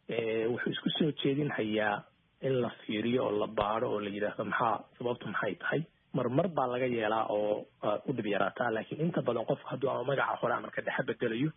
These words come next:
oo ama mid uu bedelayo ama sida loo qoray loo higaadiyay wax kaba bedelaya waa iska dhib yartaa, laakiin hadduu saddex kaba bedelayo dhib bay keenaysaa, baaris bay keenaysaa, waxay keenaysaa qaadashadii uu sharciga iyo baasaboorka qaadan lahaa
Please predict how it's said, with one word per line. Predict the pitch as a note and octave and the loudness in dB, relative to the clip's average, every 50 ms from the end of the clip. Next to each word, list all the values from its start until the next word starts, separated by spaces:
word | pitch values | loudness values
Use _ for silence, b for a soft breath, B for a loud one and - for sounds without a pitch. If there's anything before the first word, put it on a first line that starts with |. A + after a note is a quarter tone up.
| _ _ - | _ _ -2
oo | A#2 A2+ A#2 A#2+ A#2+ A#2+ B2 B2 B2 | 0 2 2 2 2 2 2 2 2
ama | B2 B2+ C3 B2+ | 2 0 0 2
mid | C#3+ E3 F3+ F#3+ - | 2 2 0 0 -2
uu | D#3+ C3 | -2 0
bedelayo | B2+ B2+ A#2+ C#3+ C#3 C#3 C3+ C3+ B2+ | 0 2 2 2 2 2 2 2 0
ama | B2+ B2 - | 0 -2 -2
sida | - - D#3+ D3 | 0 2 2 4
loo | C#3+ C#3 C#3+ D3 - - - | 4 4 2 0 0 -2 -2
qoray | C#3 C3+ C3 B2+ | -2 0 2 2
loo | C3+ D3 D3+ | 2 2 2
higaadiyay | C3+ C3+ A#2+ A#2 B2+ B2 B2 C3 C3 A#2+ | 0 -2 -2 -2 0 0 2 2 2 2
wax | A2+ - - | 0 0 0
kaba | B2+ B2+ B2+ | 0 0 0
bedelaya | A2 A#2 A2+ - - A#2+ A2+ A2 G#2+ | 0 -2 -4 -4 -4 -2 0 0 0
waa | G#2+ G#2+ | 0 -2
iska | - - - - | -4 -4 -4 -4
dhib | - A2 - | -4 -2 -2
yartaa, | G#2+ G#2+ - - - G#2 | -2 -2 -4 -4 -8 -6
laakiin | G2+ G2+ - - - | -6 -6 -6 -8 -14
hadduu | - - A2 - | -14 -14 -6 -2
saddex | - C#3 C3+ - A2+ - | 0 0 0 0 -4 -6
kaba | - A2+ A#2 - | -4 -2 -4 -4
bedelayo | - - - B2 A2+ A2+ A2+ A#2+ - _ _ _ _ _ _ - - | -4 -4 -2 -2 0 0 0 -2 -4 _ _ _ _ _ _ -16 -12
dhib | - C#3+ C3+ | -4 0 2
bay | C#3 B2+ | 2 0
keenaysaa, | B2+ - - C#3 C#3 C#3+ C#3 C3+ - - C#3+ C3+ C3+ | 0 0 0 2 2 2 0 -2 0 0 0 0 0
baaris | C3 C3 B2+ B2 B2+ - - - | 2 0 0 2 0 0 -2 -2
bay | - B2 A#2 | -4 -4 -2
keenaysaa, | - - C3 C3 C3 C3 - - D3 B2+ C3 - B B B B B B | -2 0 0 0 0 0 -2 0 0 0 0 -2 B B B B B B
waxay | - - - D3 D3 | -6 -2 -2 -2 0
keenaysaa | - E3 D#3 E3+ D#3+ C#3 C3 - - C3 B2+ B2 - - _ _ _ - | 2 2 4 4 2 0 0 0 0 2 2 0 -2 -6 _ _ _ -2
qaadashadii | - B2 B2 B2 A#2+ A2 - - F3+ F3 E3+ E3 D#3+ - | 0 2 2 2 0 -2 -2 0 2 2 2 2 0 -2
uu | E3+ - | -4 -4
sharciga | - - - - - B2+ A2+ A#2 A#2 | -2 0 0 0 0 -2 -2 -2 -2
iyo | A2+ A2+ A#2 | 0 0 0
baasaboorka | A2+ A#2 - - - - E3+ C3 - - - | 0 0 -4 -4 -2 -2 0 0 0 -2 -6
qaadan | - A#2 A2+ A#2+ B2 A#2 G2+ | -2 0 0 0 2 0 0
lahaa | F2+ F2+ G2+ G2+ | 0 -2 -2 -4